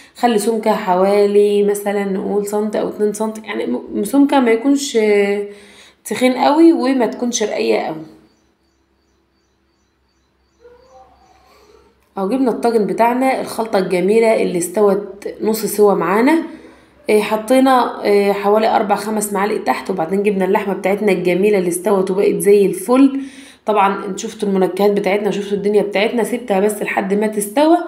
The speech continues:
في المية بتاعتها، ما زودتلهاش بعدها ولا نقطة مية، وطلعت بالشكل اللي انتوا شايفينه ده. هبدأ طبعا هي دي هنا مستوية تقريبا بنسبة تسعين في المية، العشرة في المية بس اللي هخليها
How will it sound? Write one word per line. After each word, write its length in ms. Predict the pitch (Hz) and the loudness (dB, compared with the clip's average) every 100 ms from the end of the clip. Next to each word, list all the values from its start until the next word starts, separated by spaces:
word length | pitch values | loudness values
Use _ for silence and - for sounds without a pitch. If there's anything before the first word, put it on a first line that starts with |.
| - - - | -10 -18 -20
في 160 | - 185 | -8 -6
المية 300 | 185 202 208 | -2 2 2
بتاعتها، 380 | 202 196 226 220 | 2 0 0 0
ما 100 | 185 | -2
زودتلهاش 500 | 180 170 180 196 196 | -2 -2 0 -2 0
بعدها 300 | 180 180 208 | 0 2 0
ولا 160 | 185 | 0
نقطة 360 | 180 214 202 190 | -2 -4 -6 -4
مية، 240 | 196 208 | -2 0
وطلعت 320 | 196 196 226 196 | -2 -2 -4 -6
بالشكل 420 | 180 - 208 190 | -8 -10 -6 -2
اللي 100 | 196 | -2
انتوا 140 | 185 | -4
شايفينه 380 | 202 185 - 208 | -8 -8 -2 0
ده. 220 | 226 330 - - - _ _ _ _ - | 2 0 -2 -14 -20 _ _ _ _ -2
هبدأ 580 | 214 202 196 214 - - | -2 0 -2 -2 -4 -8
طبعا 260 | - 202 190 | -2 0 0
هي 80 | 185 | 0
دي 180 | 190 220 | 0 0
هنا 160 | 214 | 0
مستوية 400 | 190 - 190 214 | -2 -2 2 2
تقريبا 400 | 208 - - 196 | 0 -2 -2 0
بنسبة 340 | 185 196 202 190 | 2 2 0 -2
تسعين 320 | - 196 208 | -4 -4 -2
في 100 | 202 | -2
المية، 320 | 185 220 214 | 0 2 2
العشرة 340 | 190 196 202 | 2 0 -4
في 60 | 180 | -8
المية 240 | 180 214 | -8 -6
بس 240 | 208 208 208 | -6 -6 -4
اللي 140 | 185 | -4
هخليها 680 | 175 175 185 208 220 214 - | -4 -4 0 2 2 -4 -12